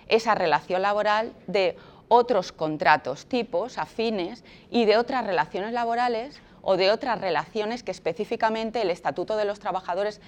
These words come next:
las ha excluido de las relaciones laborales sujetas al derecho de trabajo. ¿Quiere decir que esas personas no son trabajadores? De ninguna manera. Quiere decir simplemente que esos trabajadores no van a estar sujetos al derecho de trabajo.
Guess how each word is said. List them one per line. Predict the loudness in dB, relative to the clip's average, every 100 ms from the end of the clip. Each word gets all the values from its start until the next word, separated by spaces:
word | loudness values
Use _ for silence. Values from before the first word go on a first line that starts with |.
| -20 0
las | 2 4
ha | 0
excluido | -2 -4 -2 0 -2 -4 -8
de | -4 2
las | 2
relaciones | 2 -4 -4 -6
laborales | -4 -4 -2 -2 -4
sujetas | -10 -8 -6 -6 -6
al | -8
derecho | -4 -6 -4
de | -8
trabajo. | -8 -10 -12 -18 -20 -20 -20 -20 -20 -20 6
¿Quiere | 8 8
decir | 4 0
que | -2
esas | -4 -4
personas | -4 -2 -2 -2 -2
no | -4
son | -4 -2
trabajadores? | 0 0 0 0 -2 -2
De | -2
ninguna | -2 -6 -8 -8
manera. | -8 -8 -8 -12 -18 -20 -20 -4
Quiere | 0 2
decir | 2 0 -4
simplemente | -2 -2 0 -2 -6 -6 -6 -6
que | -4 -4
esos | -6 -8
trabajadores | -4 -4 -4 -4 -4 -6 -14 -20 -6
no | -2 0 0 0
van | 0 0
a |
estar | -4 -6 -8
sujetos | -8 -6 -4 -4 -6 -6
al | -6
derecho | -4 -6 -10
de |
trabajo. | -10 -10 -10 -14 -20